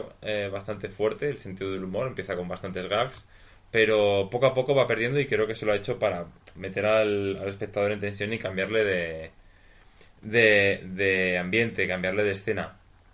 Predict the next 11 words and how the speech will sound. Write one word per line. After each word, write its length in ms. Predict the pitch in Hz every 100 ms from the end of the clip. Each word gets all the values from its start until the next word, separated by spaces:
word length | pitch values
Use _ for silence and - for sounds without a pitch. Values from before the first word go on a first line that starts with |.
| - - -
Como 220 | 101 101
en 80 | 101
todas 260 | 107 117
las, 480 | 117 117 113 110 -
las 160 | 107 104
películas 520 | 113 110 - 95 90
de 260 | 87 85 87
Alex 220 | 98 101
de 120 | 107
la 80 | 101
Iglesia, 500 | 110 110 107 107